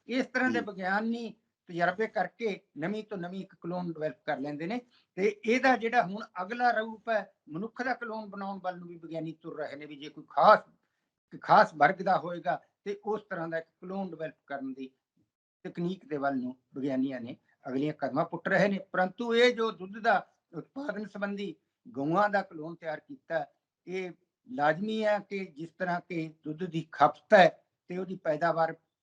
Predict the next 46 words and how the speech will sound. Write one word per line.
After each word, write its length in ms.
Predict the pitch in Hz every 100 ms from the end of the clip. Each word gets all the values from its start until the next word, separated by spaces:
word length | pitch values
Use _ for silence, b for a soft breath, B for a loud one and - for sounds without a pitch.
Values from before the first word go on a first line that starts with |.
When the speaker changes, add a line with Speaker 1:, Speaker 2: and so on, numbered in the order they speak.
| _ 185
Speaker 1:
ਘੱਟ 140 | 165
ਹੋ 220 | 139 170 180
ਰਹੀ 280 | 151 180
ਹੈ, 180 | 180 160 _ _ _ 107
ਜਿਵੇਂ 200 | 123 147
ਪੰਜਾਬ 400 | 156 147 170 185
ਦੇ 100 | 196
ਵਿੱਚ 240 | 196 -
ਹੀ 120 | 185
ਹੈ 60 | 196
ਕਿ 160 | 180
ਖਪਤ 340 | 170 170 170 190
ਵੱਧ 300 | 160 185 208
ਹੈ 80 | 202
ਤੇ 160 | 202
ਪੈਦਾਵਾਰ 600 | 202 190 185 180 165 160 160 170
ਘੱਟ 160 | -
ਹੋ 200 | 139 156
ਰਹੀ 200 | 165 180
ਹੈ, 60 | 185
ਲੋਕਾਂ 340 | 160 - 165
ਨੇ 100 | 160
ਡੰਗਰ 300 | 160 156 151
ਪਾਲਣੇ 440 | 156 147 131 135 165
ਛੱਡ 240 | - 135
ਦਿੱਤੇ 360 | 113 127 - 131
ਨੇ। 160 | 160 - _ _
ਪਰੰਤੂ 320 | - 180 180 196
ਹੁਣ 240 | 147 196
ਜਦੋਂ 300 | 208 214 214
ਇਹ 200 | 180 202 160
ਅਜਿਹੀਆਂ 320 | 190 220 214
ਗਊਆਂ 340 | 151 170 196
ਹੋਣਗੀਆਂ 520 | 160 202 208 196 175 - _ _
ਤਾਂ 100 | 190
ਦੁੱਧ 240 | 185 202 190
ਦੀ 100 | 190
ਮਾਤਰਾ 360 | 165 160 165
ਆਪਣੇ 280 | 160 - 151
ਆਪ 220 | 151 147 _ _ _ -
ਵੱਧ 200 | 151 170
ਜਾਵੇਗੀ 500 | 180 170 175 160 165 _ _
ਤੇ 100 | 185
ਨਕਲੀ 460 | 165 156 175 214 220
ਦੁੱਧ 180 | 185 190
ਤੋਂ 260 | - 165